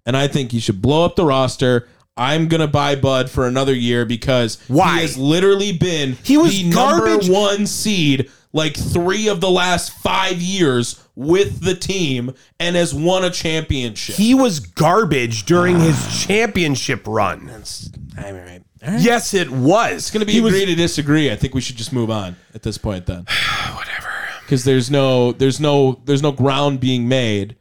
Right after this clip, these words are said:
Speaker 1: The Bucks are out. There's no more content with them.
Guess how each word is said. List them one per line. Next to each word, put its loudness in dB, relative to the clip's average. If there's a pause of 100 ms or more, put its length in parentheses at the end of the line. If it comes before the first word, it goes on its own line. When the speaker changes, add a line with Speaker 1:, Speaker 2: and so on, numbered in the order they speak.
(560)
Speaker 1:
The -2
Bucks -2
are 4
out. 0 (160)
There's -2
no 2
more 2
content -2
with -2
them. 0